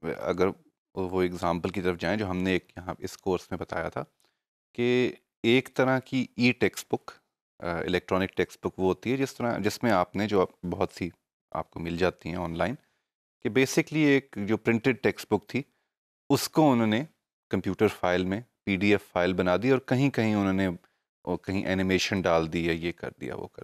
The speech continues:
दिया। तो ये एक, व-, टेक्नोलॉजी या पेडागॉजी ओवरलैप नहीं किए। टेक्निकली तो वो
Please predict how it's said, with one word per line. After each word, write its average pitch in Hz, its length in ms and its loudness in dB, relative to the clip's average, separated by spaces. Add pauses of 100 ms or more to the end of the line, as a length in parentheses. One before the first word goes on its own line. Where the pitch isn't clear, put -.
दिया। - 120 -18 (1200)
तो 120 80 0
ये 120 320 6
एक, - 180 -2 (840)
व-, 58 520 -8
टेक्नोलॉजी 101 560 2
या 107 60 4
पेडागॉजी 98 520 2
ओवरलैप 101 640 2
नहीं 101 240 0
किए। - 240 -10 (760)
टेक्निकली 131 480 2
तो 123 120 2
वो 110 380 4